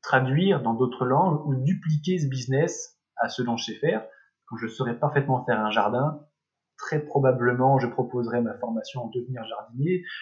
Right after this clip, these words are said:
Pareil pour le développement personnel, j'ai également un projet de plateforme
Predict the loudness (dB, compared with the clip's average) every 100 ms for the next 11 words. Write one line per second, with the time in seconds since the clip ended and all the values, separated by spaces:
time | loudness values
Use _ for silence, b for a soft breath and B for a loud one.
0 | B B _ 0 0 0 0 0 2 2
1 | 2 0 0 -2 2 6 6 4 0 0
2 | 0 -2 -2 0 4 4 2 -8 -4 0
3 | 0 0